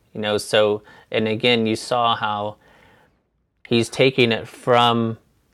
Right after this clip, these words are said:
contact. We make contact,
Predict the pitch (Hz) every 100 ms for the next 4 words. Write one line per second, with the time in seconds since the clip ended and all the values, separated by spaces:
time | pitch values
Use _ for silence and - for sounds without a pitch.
0 | _ _ _ _ - 123 117 113 98 90
1 | - - _ _ _ _ _ _ _ _
2 | _ _ _ _ _ _ _ _ _ 101
3 | 107 110 117 110 110 113 113 - -